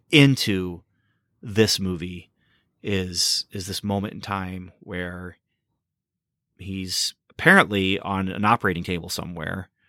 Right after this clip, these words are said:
or in, in some room, you know, and, and Sh-, uh, Shuri, Shuri is trying to, trying to save him, doing everything she can to save him by, by recreating synthetically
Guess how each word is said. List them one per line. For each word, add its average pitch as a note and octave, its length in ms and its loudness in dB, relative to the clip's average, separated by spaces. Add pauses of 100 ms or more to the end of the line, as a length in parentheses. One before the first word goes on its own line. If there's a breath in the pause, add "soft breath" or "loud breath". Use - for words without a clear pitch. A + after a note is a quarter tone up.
(500)
or F#2+ 240 0
in, G2+ 380 0
in G2+ 160 -4
some G2 280 0
room, G2 460 2
you G2+ 100 -6
know, F2+ 360 -8
and, F2+ 420 -12 (1500)
and F2+ 420 -8 (200)
Sh-, - 360 -2
uh, F#2 180 -4
Shuri, G2+ 480 0
Shuri F#2+ 440 -2
is F2+ 120 -4
trying E2+ 280 -8
to, F2+ 200 -14 (580 soft breath)
trying - 200 -6
to E2+ 40 -6
save G#2+ 260 2
him, E2+ 80 -4
doing F2 240 -2
everything G#2+ 400 0
she - 200 0
can F2 520 -2 (800)
to F#2 560 0 (240)
save D3 440 6
him G2+ 220 6
by, G2 300 2
by G#2 140 2
recreating G2+ 1000 4
synthetically F#2 840 -2